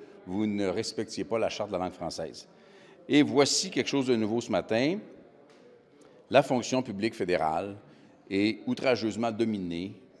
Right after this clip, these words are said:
par l'anglais. Pas seulement, si on y pense, par la langue maternelle, la langue d'origine des hauts fonctionnaires, mais bien par la langue d'usage, parce que, faut se le dire, s'il y a cinq personnes dans une réunion, dont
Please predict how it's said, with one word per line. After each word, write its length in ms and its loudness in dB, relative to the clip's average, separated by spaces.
par 480 2
l'anglais. 420 -2
Pas 100 6
seulement, 680 4
si 160 -4
on 80 0
y 100 -2
pense, 640 -4
par 220 -2
la 160 4
langue 640 2
maternelle, 680 0
la 80 2
langue 220 -2
d'origine 760 0
des 220 0
hauts 260 10
fonctionnaires, 800 -4
mais 140 0
bien 300 0
par 180 -6
la 100 0
langue 160 0
d'usage, 460 2
parce 180 -8
que, 320 4
faut 120 -8
se 120 -6
le 80 0
dire, 280 -2
s'il 220 -2
y 20 2
a 60 2
cinq 360 0
personnes 360 -2
dans 120 -2
une 180 -2
réunion, 500 -2
dont 220 4